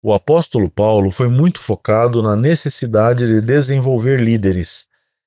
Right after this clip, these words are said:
Ele começou a ministrar em muitos lugares, mas ele sabia que o trabalho não poderia ser continuado e expandido sem muitos líderes.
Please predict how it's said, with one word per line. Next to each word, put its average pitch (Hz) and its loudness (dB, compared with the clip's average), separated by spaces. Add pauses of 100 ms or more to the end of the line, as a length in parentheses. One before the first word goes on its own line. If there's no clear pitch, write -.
(140)
Ele 104 2
começou 107 0
a 147 2
ministrar 139 0
em 104 0
muitos 160 0
lugares, 98 0 (440)
mas 113 0
ele 117 0
sabia 131 0
que - -4
o 135 -2
trabalho 120 0
não 127 2
poderia 135 0
ser 127 -2
continuado 123 0 (300)
e 101 0
expandido 127 0
sem 131 -2
muitos 120 -2
líderes. 90 -2